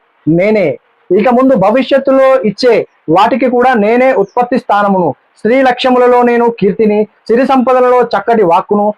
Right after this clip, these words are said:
జ్ఞానశక్తికి మేధస్సు, ధైర్యము, క్షమాగుణమును, సామవేద మంత్రములలో నేను బృహస్-, రిపీట్, ఆ, బృహత్సానము అని తెలుసుకొనుము. ఛందస్సులలో గాయత్రి ఛందస్సు నేనే, ఐందవ పంచాంగంలో మార్గశిర మాసము నేనే,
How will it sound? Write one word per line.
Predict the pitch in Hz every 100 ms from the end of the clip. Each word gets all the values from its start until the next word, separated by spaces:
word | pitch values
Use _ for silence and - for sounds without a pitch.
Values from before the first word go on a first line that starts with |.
| _ 156
జ్ఞానశక్తికి | 190 254 269 254 269 254 247
మేధస్సు, | 175 208 262 254 262
ధైర్యము, | 190 185 226 247 247
క్షమాగుణమును, | 240 226 190 226 214 208 196 190 185 151 120 _ _ _ _ _ -
సామవేద | - 262 269 269
మంత్రములలో | 269 254 247 254 254 254 247
నేను | 226 220
బృహస్-, | 175 190 240 - _ _ _ - _ -
రిపీట్, | 180 247 - _ _ _ _ 175
ఆ, | 170
బృహత్సానము | 165 214 254 - 240 247 247 240 220 185
అని | 208 190
తెలుసుకొనుము. | 196 190 196 190 175 143 - _ -
ఛందస్సులలో | 214 262 262 262 262 262
గాయత్రి | 190 202 240 269
ఛందస్సు | 247 240 233 233
నేనే, | 214 208 208 202 -
ఐందవ | 180 262 269 269
పంచాంగంలో | 240 240 254 254 247 240
మార్గశిర | 233 196 226 254 254 233
మాసము | 220 226 220
నేనే, | 208 202